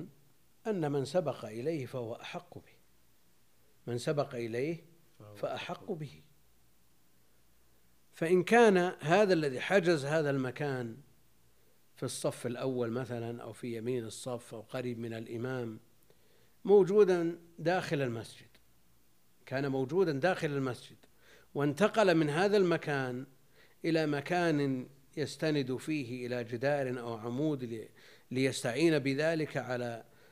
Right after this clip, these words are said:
Speaker 1: طول البقاء في المسجد، كمن جاء إلى صلاة الجمعة مثلًا في الساعة الأولى
Speaker 2: نعم.
Speaker 1: والصف الأول ما، ليس فيه ما يستند عليه،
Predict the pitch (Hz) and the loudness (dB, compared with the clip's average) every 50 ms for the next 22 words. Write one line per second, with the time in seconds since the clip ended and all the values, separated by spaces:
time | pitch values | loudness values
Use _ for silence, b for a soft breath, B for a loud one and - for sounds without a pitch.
0 | b b b b _ - - 165 180 185 180 170 - - 147 131 113 131 127 - | b b b b _ -2 2 6 6 6 6 6 4 0 -4 -4 -4 -6 -4 -2
1 | 156 147 139 123 - 143 131 123 123 123 120 - - 143 143 160 - - - - | 0 0 0 0 -2 -2 -2 -2 -2 -2 -4 -6 -6 -6 -6 -6 -8 -14 -20 -20
2 | - - - - - - _ _ _ _ _ _ - - 160 147 139 131 131 160 | -20 -20 -20 -20 -20 -20 _ _ _ _ _ _ -6 -2 0 2 2 2 2 2
3 | 170 160 147 151 139 123 - - 143 143 147 131 143 139 131 143 196 214 196 139 | 2 2 0 -2 -2 -2 -2 0 0 0 0 0 -2 -2 2 4 4 4 4 2
4 | 117 123 123 151 165 143 151 139 139 143 156 175 175 - B B B B B - | -2 -2 0 0 0 2 0 0 0 0 -2 -2 -6 -10 B B B B B -10
5 | 151 - - 220 214 196 214 202 - 180 151 135 139 120 104 92 98 - - - | -6 -2 0 2 2 2 2 0 0 0 -2 -2 -4 -6 -6 -8 -12 -18 -20 -20
6 | _ _ _ - 113 110 101 92 - _ _ _ _ _ b b b b b b | _ _ _ -18 -16 -16 -16 -18 -20 _ _ _ _ _ b b b b b b
7 | b 180 165 - - 226 185 - - 160 139 135 151 165 185 220 214 202 220 190 | b 0 0 2 2 0 0 0 0 -2 0 2 4 6 6 6 6 6 4 4
8 | 175 214 220 208 - 190 151 160 180 165 156 156 143 139 135 - - - 131 127 | 6 6 6 6 4 0 0 2 4 4 4 4 2 2 0 -2 -4 -4 -6 -6
9 | 123 101 101 110 101 98 - - - | -6 -8 -10 -14 -16 -16 -18 -20 -20